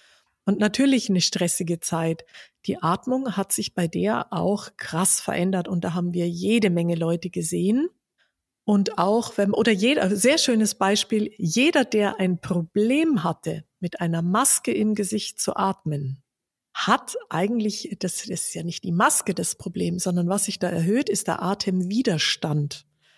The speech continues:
Also, dass du durch den Stoff oder durch den Filz oder was auch immer, das Papier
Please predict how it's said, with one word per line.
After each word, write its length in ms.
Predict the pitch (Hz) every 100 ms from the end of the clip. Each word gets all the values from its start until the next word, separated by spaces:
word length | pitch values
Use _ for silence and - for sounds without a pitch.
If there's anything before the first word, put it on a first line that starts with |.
| _ _
Also, 160 | 165 175
dass 200 | 180 -
du 100 | 170
durch 320 | 226 277 -
den 200 | 196 170
Stoff 600 | - - - 240 - -
oder 520 | 185 175 170 175 175 170
durch 160 | 180
den 220 | - 175 170
Filz 420 | - 247 262 -
oder 220 | 185 180
was 180 | 185 -
auch 160 | 185
immer, 260 | - 233 208
das 180 | 196 -
Papier 540 | 185 175 269 277 240